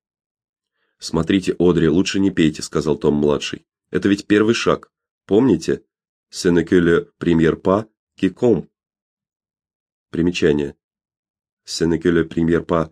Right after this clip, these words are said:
qui compte. Стоит только сделать первый шаг. Французский.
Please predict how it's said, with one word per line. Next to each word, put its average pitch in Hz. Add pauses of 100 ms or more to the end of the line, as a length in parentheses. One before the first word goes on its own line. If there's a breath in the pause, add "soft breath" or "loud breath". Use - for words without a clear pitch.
(140)
qui -
compte. 120 (500)
Стоит 92
только 82
сделать 104 (160)
первый 90
шаг. - (400)
Французский. -